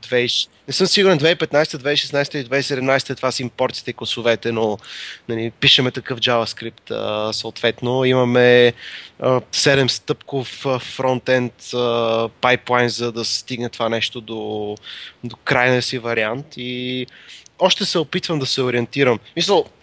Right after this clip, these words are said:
както всички други хора, които в момента се борят с JavaScript и не го знаят много, но модерният JavaScript и не го разбират много добре, хейтвам от време на време, ама това по-скоро е от неразбирането ми.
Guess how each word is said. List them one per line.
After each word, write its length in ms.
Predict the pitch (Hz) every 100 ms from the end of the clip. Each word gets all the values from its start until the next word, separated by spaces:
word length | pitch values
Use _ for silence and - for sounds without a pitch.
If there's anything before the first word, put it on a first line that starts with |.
| _ _ _ - -
както 300 | 175 - 160
всички 380 | - 185 - 170
други 280 | 165 170
хора, 320 | 151 175 160 156
които 520 | 156 147 151 143 135
в 120 | -
момента 260 | 139 135 -
се 100 | 135
борят 280 | 123 127
с 20 | 117
JavaScript 640 | 123 120 - 123 135 -
и 20 |
не 100 | 127
го 120 | 120
знаят 280 | 120 123 117
много, 240 | 123 120 117 - - -
но 180 | 147 -
модерният 420 | 147 135 139 135
JavaScript 420 | 135 131 - 143 135
и 40 |
не 80 | 123
го 140 | 131
разбират 360 | 131 120 123 127
много 200 | 131 123
добре, 320 | 117 135 127 - _ _ _ _ _ _ - -
хейтвам 440 | - 170 - 151
от 120 | 127
време 300 | 117 123 117
на 80 | 110
време, 380 | 113 117 117 180 - - -
ама 160 | - 139
това 140 | 160
по-скоро 500 | 147 156 - - 175 160
е 40 |
от 120 | 139
неразбирането 760 | 143 135 123 135 143 127 120 113
ми. 220 | 113